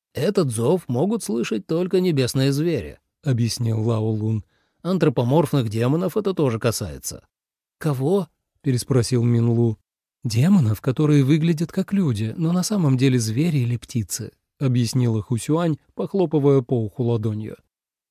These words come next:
«Ай-яй-яй-яй-яй-яй!» донеслось до них откуда-то снизу, и прямо перед ногами у Мин Лу образовалась кротовина,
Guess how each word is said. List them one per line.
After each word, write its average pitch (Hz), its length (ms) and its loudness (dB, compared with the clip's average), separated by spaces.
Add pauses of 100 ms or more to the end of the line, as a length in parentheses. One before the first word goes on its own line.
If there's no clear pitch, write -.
(120)
«Ай-яй-яй-яй-яй-яй!» 240 1700 0 (460)
донеслось 123 600 4
до 123 160 4
них 123 220 4
откуда-то 123 460 2
снизу, 143 540 4 (200)
и 180 60 -2
прямо 202 360 0
перед 151 220 2
ногами 135 440 2
у 123 100 2
Мин 135 220 4
Лу 185 240 2
образовалась 139 840 2
кротовина, 120 720 -2